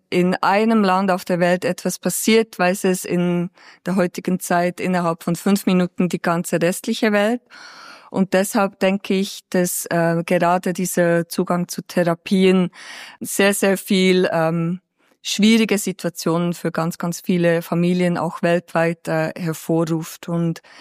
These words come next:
sicher auch in der Schweiz. Wir hatten diese Zulassung,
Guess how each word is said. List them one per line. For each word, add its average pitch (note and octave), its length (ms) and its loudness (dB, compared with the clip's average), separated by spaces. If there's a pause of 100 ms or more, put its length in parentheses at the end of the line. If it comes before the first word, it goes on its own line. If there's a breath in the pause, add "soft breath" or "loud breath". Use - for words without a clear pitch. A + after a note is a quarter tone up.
(360 loud breath)
sicher - 380 -2
auch F#3 160 0
in F3+ 100 -2
der F3 120 0
Schweiz. F3+ 460 0
Wir F3+ 100 0
hatten E3+ 560 -2
diese E3 580 -4
Zulassung, G3 960 0